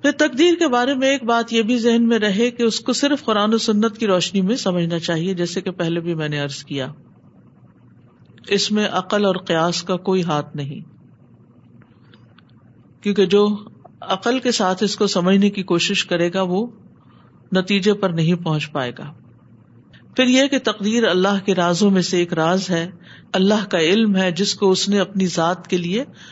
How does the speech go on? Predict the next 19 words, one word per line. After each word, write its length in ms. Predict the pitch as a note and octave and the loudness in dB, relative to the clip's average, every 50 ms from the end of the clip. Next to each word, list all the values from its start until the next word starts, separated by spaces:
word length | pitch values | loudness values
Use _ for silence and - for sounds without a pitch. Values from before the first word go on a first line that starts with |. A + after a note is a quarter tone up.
| - - - _ - - - | -20 -20 -20 _ -12 -4 0
مختص 500 | F#3 F#3+ F3+ - - F#3+ F3+ E3+ - - | 0 0 0 0 -2 -2 0 0 -2 -4
کیا 380 | - D#3+ D#3 D3+ C#3+ C3+ B2+ | -4 -4 -2 -2 -2 -4 -6
ہے، 100 | C#3+ D#3+ D3+ - - - - - - - _ - - _ _ _ - _ _ _ _ _ _ _ _ _ _ - _ _ _ - - - - | -10 -12 -14 -16 -20 -20 -20 -20 -20 -20 _ -20 -20 _ _ _ -20 _ _ _ _ _ _ _ _ _ _ -20 _ _ _ -20 -14 -6 -2
یعنی 360 | F3+ F3+ E3+ F3 F#3 G#3 G3 - | 0 0 2 2 2 2 2 2
اس 220 | G3+ G3 - - - | 0 0 -2 -2 0
علم 360 | F#3 G#3+ B3 C4+ D4 D#4 D4+ - - | 2 2 4 2 2 0 -2 -2 -2
اور 140 | F#3 F#3+ | -2 0
مخلوق 480 | F3+ F3+ F3 E3+ - F#3+ G3+ A#3 A#3 A3 | 0 -2 -2 -2 0 2 2 2 2 2
کے 80 | A#3 G#3+ | 0 -2
بیچ 300 | F3 F#3 F#3+ G3 F#3 G3 | 0 0 -2 0 0 0
میں 140 | G3+ G#3+ | 0 0
تقدیر 420 | G#3+ G#3 F#3+ E3+ - F3 G3+ A3 G#3+ | 0 0 -2 -4 -2 0 0 0 0
کا 140 | G3+ G#3 F#3 | 0 -2 -2
پردہ 320 | - F3+ E3+ D#3+ F#3 F#3 | 0 -2 -2 0 0 0
حائل 260 | E3 D#3+ D#3+ E3 D#3+ | 0 0 0 0 -2
کر 200 | D#3 - D#3 C#3+ | -2 -4 -4 -4
دیا 240 | C#3 C#3+ C#3+ D3+ D3 | -4 -4 -4 -4 -4
گیا 280 | C#3 C#3+ C#3+ C#3+ D3 D3+ | -4 -4 -4 -4 -6 -6
ہے، 100 | E3+ | -8